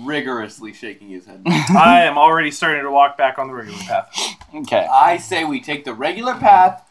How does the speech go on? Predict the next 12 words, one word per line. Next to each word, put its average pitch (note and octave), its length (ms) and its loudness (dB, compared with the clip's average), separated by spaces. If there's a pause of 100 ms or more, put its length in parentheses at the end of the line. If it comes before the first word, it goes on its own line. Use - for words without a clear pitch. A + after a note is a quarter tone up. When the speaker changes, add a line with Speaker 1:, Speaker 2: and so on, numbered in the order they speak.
Speaker 1:
'cause - 140 -20
we're C3+ 80 -8
regular C#3 500 -6
people C#3+ 540 -10 (340)
who - 60 -4
have A2+ 240 0
regular C#3+ 420 -8
needs. D#3 560 -10
Speaker 2:
You're D#3+ 180 -4
a D3+ 40 -6
regular D#3 420 -4
human? E3+ 340 -10